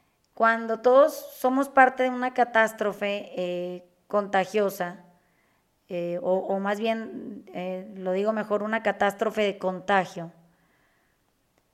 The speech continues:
nos damos cuenta que recargarnos de perturbación, que no es ni nueva ni es positiva y que no sirve, que no da nada,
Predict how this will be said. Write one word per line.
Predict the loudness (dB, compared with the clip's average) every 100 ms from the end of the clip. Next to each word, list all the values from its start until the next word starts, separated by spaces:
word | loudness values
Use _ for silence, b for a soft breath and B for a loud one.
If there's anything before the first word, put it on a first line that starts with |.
| _ _ _ _ _ _ _
nos | -6 -2 0 0
damos | 2 2 0 2
cuenta | 2 4 0
que | 2
recargarnos | 2 0 2 2 6 6 4 0 -4 -4 -4
de | -4 -2 -2 -4 -6 -8 -10 -14 -6
perturbación, | -2 -2 -2 0 0 -2 -4 -4 -6 -12 -18 _ _ _ _ _ _ -6
que | -4
no | -2 0
es | 0 0
ni | -4
nueva | -2 2 4 4 2
ni | -2 -6
es | -8
positiva | -6 -6 -8 -8 -4 -2 -2 -4
y | -6
que | -6
no | -6 -8
sirve, | -6 -4 -2 -4
que | -6
no | -8 -4
da | -2 -2
nada, | -2 -4 -2 -4